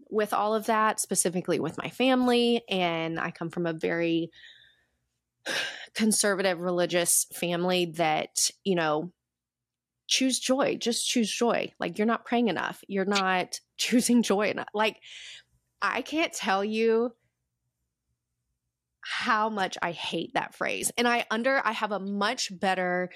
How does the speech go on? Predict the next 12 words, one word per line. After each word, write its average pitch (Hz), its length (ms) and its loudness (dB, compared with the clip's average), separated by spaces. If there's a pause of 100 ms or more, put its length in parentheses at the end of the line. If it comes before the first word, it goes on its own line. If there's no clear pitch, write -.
(500)
understanding 247 600 4
of 190 100 0
it - 100 -2
now. 170 440 0
And 185 120 -4
I've 165 180 -4
really 202 640 2
wrestled 175 520 -2
with 165 160 -4
that. 160 320 -2
But 185 120 -4
it, - 140 -6